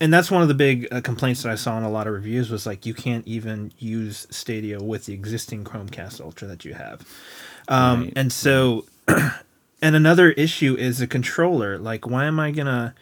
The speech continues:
Speaker 1: if I own an Xbox controller and a PlayStation controller, why do I have to buy into your controller when these two controllers are already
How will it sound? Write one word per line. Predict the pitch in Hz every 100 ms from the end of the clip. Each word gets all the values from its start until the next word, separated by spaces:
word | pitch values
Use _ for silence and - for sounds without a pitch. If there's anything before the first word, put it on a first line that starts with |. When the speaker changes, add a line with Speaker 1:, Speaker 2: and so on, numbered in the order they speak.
| _ _ _ 147
Speaker 1:
if | 139
I | 180 185 170
own | 156 165 156 143 131
an |
Xbox | 143 160 147 123 -
controller | 123 131 113 120
and | 123 123
a |
PlayStation | - 131 131 120 - 110
controller, | 110 - 110 104 - - - -
why | 123 127 160
do | 151 147
I | 139
have | 143 131 127
to | -
buy | 117 - 120 127
into | 123 120 120
your | 107 127
controller | - 127 - 110 104
when | 104 107
these | 113 120
two | -
controllers | 123 110 - 110 107
are | 107
already | 107 113